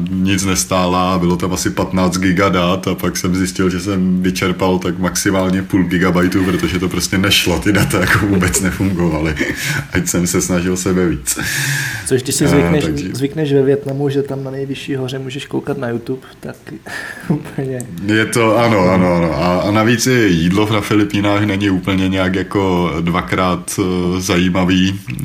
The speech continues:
Speaker 1: což zase, když člověk přijede z Vietnamu, kde prostě je naprosto úžasný jídlo a skvělá kuchyně, tak, eh, tak z toho taky jako, eh, jsme byli takový rozčarovaní. A, ale,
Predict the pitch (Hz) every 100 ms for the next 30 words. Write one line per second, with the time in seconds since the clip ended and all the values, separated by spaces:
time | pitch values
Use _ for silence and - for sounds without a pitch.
0 | 98 95 90 87 90 82 90 87 90 87
1 | - 87 90 87 87 85 87 87 90 90
2 | 87 82 78 - 82 82 - 78 - 90
3 | 80 80 85 - 87 82 76 80 85 85
4 | - - 82 85 - 80 85 80 80 78
5 | - 80 - - 175 - 151 - 160 -
6 | 87 76 71 71 73 71 78 73 71 76
7 | 80 - - 82 76 78 76 76 80 78
8 | 73 - - 80 78 78 67 - - -
9 | - - - 90 78 87 87 85 82 -
10 | 85 90 90